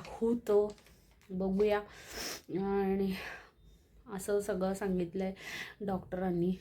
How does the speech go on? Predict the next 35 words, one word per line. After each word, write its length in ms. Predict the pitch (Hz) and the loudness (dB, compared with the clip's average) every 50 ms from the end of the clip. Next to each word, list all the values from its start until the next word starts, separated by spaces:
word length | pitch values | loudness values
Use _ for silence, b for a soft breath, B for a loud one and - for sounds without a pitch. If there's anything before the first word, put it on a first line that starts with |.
| - - | -8 -6
इतक्या 340 | 196 202 196 - - 208 208 | -4 -4 -4 -2 0 0 2
दिवस 360 | 214 220 214 202 208 208 - 240 | 2 4 4 4 4 4 2 0
मी 100 | 220 220 | 2 2
असंच 320 | 214 202 - 226 220 214 | 2 4 2 2 0 4
गोळ्या 320 | 202 220 220 214 208 196 | 6 8 8 8 8 6
वगैरे 260 | 196 202 208 208 214 220 - | 4 4 4 4 2 2 0
खाऊन 300 | - - 214 214 214 220 | -2 -2 0 0 2 4
घेत 120 | 220 226 214 | 2 2 4
होती, 380 | 208 202 196 196 202 202 233 240 - 214 | 4 2 2 2 -2 -8 -10 -10 -10 -6
अं, 300 | 208 202 196 190 190 190 | -2 0 2 2 2 2
मेडिकलवरनं. 800 | 202 190 190 185 190 190 196 196 196 196 196 190 185 185 190 214 240 B B B B B B B B B | 4 4 4 2 2 2 0 0 0 2 2 2 2 2 0 -2 -2 B B B B B B B B B
अं, 340 | 202 196 196 196 196 196 196 196 | -4 -2 -2 -2 -2 -2 0 4
टाळत 380 | - 254 247 240 254 285 285 - | 8 10 12 12 12 10 10 6
होती 280 | 254 233 - 240 240 240 | 4 2 4 0 2 6
गोळ्या 300 | 240 226 220 214 214 214 | 6 6 8 8 6 4
नाही 160 | 214 220 220 | 2 2 0
घ्यायला, 300 | 226 220 220 202 202 208 | 0 0 2 0 0 0
पण 160 | 208 - 214 | -2 -2 -2
आता 220 | 208 196 190 190 | -2 -2 -2 0
दिल्या 340 | 190 190 202 208 190 185 185 | 0 2 4 4 4 4 4
आहेत, 100 | 180 180 185 - - | 4 2 -2 -4 -6
पण 160 | 220 208 208 | -4 -2 2
बरं 200 | 208 208 190 190 | 2 4 4 4
आहे 120 | 190 202 | 2 0
कमी 380 | 202 - - 214 190 185 185 185 | -2 0 0 2 2 4 2 2
दिल्या 280 | 180 202 185 175 170 | 0 0 0 0 0
आहेत. 120 | 175 185 202 | -2 -4 -4
नाहीतर 320 | 196 190 175 170 - 185 | -2 -2 0 0 0 2
आतापर्यंत 560 | 190 185 180 - 175 175 180 180 185 180 180 | 2 2 0 0 -4 -2 0 0 0 0 0
जेवढ्या 520 | 180 190 185 190 190 190 190 180 175 180 196 | 0 0 2 4 4 6 6 6 6 6 6
डॉक्टरांकडे 600 | - 220 - - - 196 196 196 202 208 202 208 | 6 6 4 2 -2 -2 -2 0 0 0 2 2
गेली 360 | 196 202 208 202 190 185 190 | 2 4 4 6 6 4 4
त्यांनी 240 | 202 208 190 175 190 | 2 2 0 0 0
भरपूर 640 | 185 170 165 165 190 185 - - - 220 240 302 311 | 0 2 2 2 2 2 -2 -4 -2 2 6 8 8
अशा 260 | 277 254 - 226 226 | 8 8 6 4 4